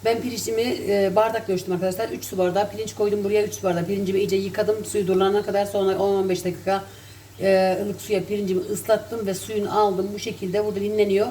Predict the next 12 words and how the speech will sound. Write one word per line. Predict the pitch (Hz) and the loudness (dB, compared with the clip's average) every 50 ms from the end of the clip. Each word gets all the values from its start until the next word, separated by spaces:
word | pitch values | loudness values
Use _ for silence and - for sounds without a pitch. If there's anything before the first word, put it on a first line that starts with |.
| - - - - - - - - - - - - | -4 -10 -14 -18 -18 -18 -18 -18 -20 -16 -8 -4
Üç | 240 262 254 - | -4 -2 -2 -2
su | - 220 | -4 0
bardağı | 196 196 185 185 214 247 254 254 | 2 2 4 4 2 0 0 -2
pirincimiz | 247 220 220 202 202 196 185 190 | -4 -6 -6 -4 -4 -2 0 2
var | 190 185 180 | 2 2 2
burada. | 196 214 214 | 2 0 2
Benim | 214 214 214 214 180 - | 2 2 0 0 -4 -8
çünkü, | - 185 170 - - 196 175 185 | -8 -10 -10 -8 -8 -6 -4 0
e, | 185 185 180 175 175 170 - - | 2 2 2 2 2 0 -4 -4
şeylerim | - 190 196 196 202 202 190 180 | -2 -2 0 0 0 0 2 2
bayağı | 202 196 185 170 | 2 4 2 2
çok. | - - 220 226 - - | 0 -2 -4 -4 -6 -10